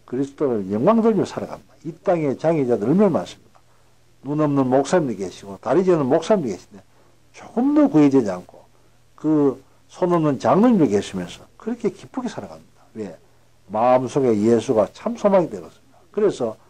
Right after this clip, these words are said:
우리는 이걸 보더라도 누구 죄입니까 해도 어느 것이 참 가르쳐 합니다. 아직도 자기 자식이 장애자가 돼서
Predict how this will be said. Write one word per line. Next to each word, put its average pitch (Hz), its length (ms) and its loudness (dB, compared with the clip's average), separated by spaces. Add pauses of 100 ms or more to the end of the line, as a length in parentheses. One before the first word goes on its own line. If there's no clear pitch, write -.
(300)
우리는 139 380 -4
이걸 233 240 2
보더라도 117 560 2 (460)
누구 208 340 2
죄입니까 147 380 2
해도 98 240 -2
어느 160 180 2
것이 226 240 -2
참 185 220 -4
가르쳐 160 340 0
합니다. 92 380 -6 (320)
아직도 160 720 -4 (680)
자기 135 320 0
자식이 123 320 2
장애자가 117 540 -2
돼서 - 320 -20